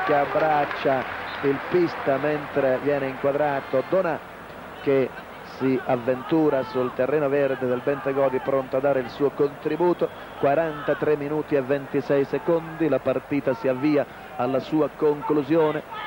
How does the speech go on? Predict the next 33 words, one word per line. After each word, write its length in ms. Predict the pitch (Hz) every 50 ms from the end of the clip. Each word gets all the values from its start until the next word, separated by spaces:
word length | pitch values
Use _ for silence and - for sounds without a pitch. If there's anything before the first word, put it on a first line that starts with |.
| - - -
Il 200 | 135 147 147 135
Verona, 360 | 143 143 - - 147 143 135
ripetiamo, 480 | 135 131 131 131 - 156 147 139 135
oltre 300 | 139 147 143 139 - 139
ai 40 | 135
due 120 | 131 131 135
gol 160 | 143 139 127
di 80 | 135
Galderisi 340 | 127 131 127 139 135 143 135
ed 80 | 139 135
Elchier, 500 | 147 143 135 135 135 - - 143 131 127 - - - - -
ha 100 | - 131
colpito 380 | - - 143 139 - 151 143 143
una 100 | 139 135
traversa 400 | 131 139 139 139 139 135 - 139
clamorosa 520 | - 139 143 135 143 147 151 139 143 135
con 220 | - 147 139 135 139 131
Galderisi, 720 | - 143 139 143 135 - 147 147 156 156 156 143 147 143
mentre 340 | 139 135 135 131 - 135 135
lo 80 | 135
stesso 300 | 131 - 147 131 - -
Elchier 520 | 143 139 139 135 127 - 139 135 127 123 - - - - - -
ha 80 | 131 135
subito, 360 | - - 151 135 147 139 139 139
a 20 |
nostro 300 | 135 135 135 - - 139
avviso, 240 | 135 135 143 135 143
un 80 | 135 135
fallo 320 | - - 139 135 135 135
da 80 | 127 127
rigore. 640 | 131 139 139 151 147 147 147 143 147 - - - - - - - - -
Questo 760 | 143 143 143 143 139 - - - - - 139 135 131 131 127 120 120
è 160 | - 139 131